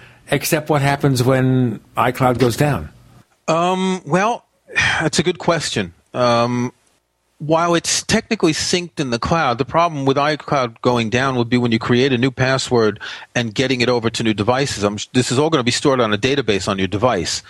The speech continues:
Speaker 2: So you won't not be able to access your passwords. You just won't be able to sync new ones. So I'm not too worried about that. Okay.
Speaker 1: All right. So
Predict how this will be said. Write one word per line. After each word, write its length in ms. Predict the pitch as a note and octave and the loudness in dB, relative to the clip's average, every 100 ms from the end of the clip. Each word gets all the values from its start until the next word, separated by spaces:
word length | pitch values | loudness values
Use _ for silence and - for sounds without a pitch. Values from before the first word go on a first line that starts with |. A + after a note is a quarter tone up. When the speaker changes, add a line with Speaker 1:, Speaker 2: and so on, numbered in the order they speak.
| - - - | -16 -14 -6
Speaker 2:
So 500 | - C3 A2+ G#2+ G2+ | -2 0 0 -2 -4
you 280 | G2 A#2+ B2+ | -12 -2 0
won't 300 | C3+ D#3+ - | 2 0 0
not 340 | C#3 D3 D3+ - | -2 0 -2 -2
be 140 | B2+ | 0
able 140 | B2+ B2 | 0 0
to 100 | B2 | 0
access 460 | C3 - B2 - | -2 -2 -2 -2
your 60 | G#2 | -4
passwords. 840 | - F3+ G3+ - G2 D#2+ F2 - - - - | -2 -2 -2 -2 -2 -2 -2 -6 -10 -14 -6
You 80 | A#2 | 0
just 180 | B2+ C#3+ | 0 2
won't 140 | C#3 | 0
be 100 | B2+ | 2
able 140 | A#2 A2 | 2 2
to 40 | |
sync 340 | G#2 - A2+ A#2 | 2 0 -2 -4
new 200 | A#2+ C3+ | -2 0
ones. 320 | G2 C2+ A#1+ | -2 -6 -2
So 100 | A2 | 0
I'm 100 | B2+ | 0
not 160 | C#3+ - | 0 0
too 160 | D#3+ | 2
worried 220 | B2+ G#2+ F#2+ | 2 2 2
about 240 | F#2 F2 | 0 0
that. 260 | G#2+ F#2 - _ - - - - | 0 -2 -6 _ -20 -20 -16 -2
Okay. 80 | B2 | 2
Speaker 1:
All 100 | D#3+ | 2
right. 160 | G#2+ - - - - | 0 -8 -20 -8 -2
So 400 | - D3+ C3+ | 2 2 0